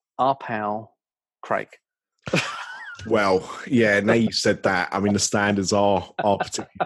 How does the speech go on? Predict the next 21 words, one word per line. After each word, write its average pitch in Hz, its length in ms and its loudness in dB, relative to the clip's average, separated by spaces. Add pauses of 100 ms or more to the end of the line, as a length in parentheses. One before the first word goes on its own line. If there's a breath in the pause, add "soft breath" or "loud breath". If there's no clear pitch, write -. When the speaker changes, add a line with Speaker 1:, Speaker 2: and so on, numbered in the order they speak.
(300)
Speaker 2:
low. 82 60 -4 (160)
And 127 160 2
to - 80 0
be 135 200 2
fair, 107 380 2
I 90 60 0
mean, 101 320 2
I've, 107 440 2 (220)
I, 101 60 0
I 101 380 2
got 101 180 0
offered 101 260 2
a 90 60 2
job 110 340 2
on 90 60 0
the 85 80 -2
rails 87 480 0 (420 loud breath)
about 87 340 -2
eighteen 90 360 0
months 95 260 -2
ago. 69 340 -4